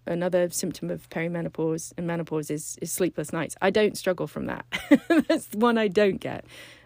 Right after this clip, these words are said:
I sleep very well, but I'm always tired.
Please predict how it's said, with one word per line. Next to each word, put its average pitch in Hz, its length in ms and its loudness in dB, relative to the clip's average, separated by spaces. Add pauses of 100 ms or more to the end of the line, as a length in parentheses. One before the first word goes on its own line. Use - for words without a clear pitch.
I 185 60 6
sleep 214 300 0
very 196 360 4
well, 180 320 2
but 175 280 -6
I'm 165 220 -6
always 165 500 -4
tired. 233 460 -2